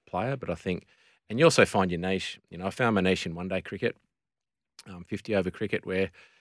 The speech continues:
I was able to sort of give myself a spot, and that gave me a chance to stay in the squad and keep developing, and you end up playing a bit more shield cricket. So,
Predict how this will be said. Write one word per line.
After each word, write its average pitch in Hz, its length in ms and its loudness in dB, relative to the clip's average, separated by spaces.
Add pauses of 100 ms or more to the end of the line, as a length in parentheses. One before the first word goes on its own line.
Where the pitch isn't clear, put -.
(120)
I - 40 -6
was 87 100 -2
able 95 240 6
to 87 60 -6
sort 90 200 -4
of 92 80 -2 (300)
give 98 140 -6
myself 95 320 -4
a 85 40 -14
spot, - 300 -2
and 104 80 -2
that - 100 -2
gave 95 160 2
me 92 80 0
a 85 60 0
chance 98 280 -4
to - 80 -10
stay 98 240 2
in 95 80 4
the 87 60 -2
squad 98 360 2
and 87 120 -2
keep 101 200 -2
developing, 95 460 2
and 90 80 -4
you 92 40 0
end 95 100 0
up 76 100 -4
playing 90 200 -4
a 87 60 -4
bit - 120 -8
more - 140 -14
shield 85 220 -12
cricket. - 280 -14
So, 92 180 -4